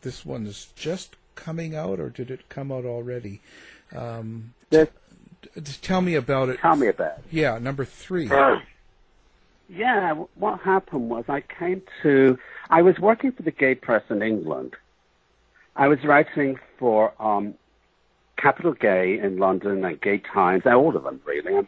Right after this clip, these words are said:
Speaker 2: freelance, but when I moved to Chicago, I started working for, uh, the, the papers there. And, uh, I, I was, like, a reporter and a news photographer, and I was associate editor of the Windy City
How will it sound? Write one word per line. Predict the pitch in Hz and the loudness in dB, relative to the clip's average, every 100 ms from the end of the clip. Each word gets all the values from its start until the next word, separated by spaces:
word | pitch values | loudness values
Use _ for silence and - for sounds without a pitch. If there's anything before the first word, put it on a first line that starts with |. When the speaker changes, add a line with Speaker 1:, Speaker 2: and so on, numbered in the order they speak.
| - | 0
Speaker 2:
freelance, | 117 110 76 73 _ - | 0 0 -2 -6 _ 2
but | 101 - - _ _ _ _ _ _ - | 2 0 -16 _ _ _ _ _ _ 2
when | 143 160 | 6 6
I | 160 | 6
moved | 151 208 254 - | 4 4 2 -6
to | 165 | -10
Chicago, | - - 143 147 135 107 | -10 -2 2 2 2 0
I | 113 - | -2 -4
started | - 143 160 117 120 | 0 0 0 -6 -2
working | 123 120 - 113 - _ - | -4 -4 -4 -6 -6 _ 2
for, | 110 98 98 98 _ _ _ _ _ | 6 8 6 4 _ _ _ _ _
uh, | 107 104 | -2 -2
the, | 98 107 107 110 | 0 0 2 2
the | - | -2
papers | - 127 - 107 92 - | 2 2 2 0 0 -4
there. | 107 101 67 64 - - _ _ _ _ _ _ _ _ - | 2 2 2 -4 -10 -16 _ _ _ _ _ _ _ _ 0
And, | 117 120 120 117 107 117 | 2 4 2 -2 -4 0
uh, | |
I, | 110 117 139 | 2 2 0
I | 135 135 | 2 0
was, | 135 123 | 0 -4
like, | 107 - | -6 -4
a | |
reporter | 101 - 123 107 - 110 98 | -6 0 6 6 4 -2 -2
and | 92 | 0
a | |
news | 95 104 92 - | 0 0 -2 -6
photographer, | 80 - 73 69 78 - - 73 69 _ | -14 -4 -2 -2 -6 -14 -10 -8 -10 _
and | 98 92 87 | -10 -4 0
I | 92 | 2
was | 87 85 _ _ _ _ - - | 2 0 _ _ _ _ -20 -6
associate | 147 - 156 - 120 | -2 4 4 6 4
editor | - 101 98 - 95 | 6 4 2 -2 -2
of | 82 | 0
the | 92 | -2
Windy | 87 82 80 | -4 -6 -8
City | 82 80 | -10 -10